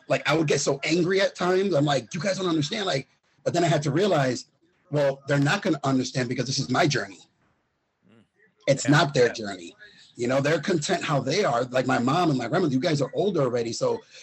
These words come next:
Speaker 1: you know, you guys are, are where you are in your mentality. I'm in a different spot. So I have to focus on my journey where I see myself being in a year or two, three, four, five years down the line. So,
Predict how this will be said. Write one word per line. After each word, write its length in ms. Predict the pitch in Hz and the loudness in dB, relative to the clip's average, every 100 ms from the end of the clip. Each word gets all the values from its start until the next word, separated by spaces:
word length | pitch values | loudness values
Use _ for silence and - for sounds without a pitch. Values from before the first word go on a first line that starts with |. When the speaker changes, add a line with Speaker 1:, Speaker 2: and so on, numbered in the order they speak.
| - | -4
Speaker 1:
you 80 | 139 | 0
know, 60 | |
you 140 | 135 165 | 0 2
guys 240 | 160 156 | 2 2
are, 160 | 139 - | 0 0
are 180 | 127 123 | 0 0
where 180 | 131 | 0
you 280 | 113 135 202 | 0 -2 0
are 300 | 135 98 92 _ _ _ _ | 0 -2 -8 _ _ _ _
in 120 | 131 131 | -2 0
your 100 | 131 | 0
mentality. 580 | 120 127 110 98 87 - _ _ _ _ _ _ _ _ _ | 0 -2 -4 -6 -10 -16 _ _ _ _ _ _ _ _ _
I'm 420 | 127 160 165 160 151 | 0 4 4 4 2
in 120 | 143 | 2
a 60 | 131 | 4
different 340 | 143 139 113 | 2 0 -4
spot. 360 | - 127 98 - _ _ _ - | -4 -4 -4 -6 _ _ _ -14
So 160 | - 127 | -4 0
I 60 | |
have 200 | 143 156 147 | 2 2 0
to 80 | |
focus 340 | 147 156 147 143 | 0 0 0 0
on 200 | 123 117 | 0 2
my 200 | 143 160 | 2 2
journey 580 | 131 127 107 98 92 - _ _ - | 0 -4 -4 -6 -10 -18 _ _ -2
where 340 | 131 123 - | 2 2 0
I 200 | 123 151 | 0 0
see 180 | 151 151 | 0 2
myself 480 | 135 123 - 127 104 | 2 2 0 -2 0
being 280 | 123 117 - | 0 0 0
in 160 | 117 | -4
a 20 | 110 | -4
year 260 | 107 117 | -2 0
or 60 | 104 | 0
two, 440 | - 113 101 95 - _ _ _ _ - | -4 -6 -6 -10 -18 _ _ _ _ -6
three, 240 | 147 131 | 0 0
four, 280 | - 135 113 | 0 0 0
five 280 | 117 117 110 | 2 0 0
years 200 | 113 104 | -4 -2
down 180 | 107 | -2
the 80 | 104 | -2
line. 280 | 131 156 123 | -2 0 0
So, 340 | 104 110 98 | -2 -4 -4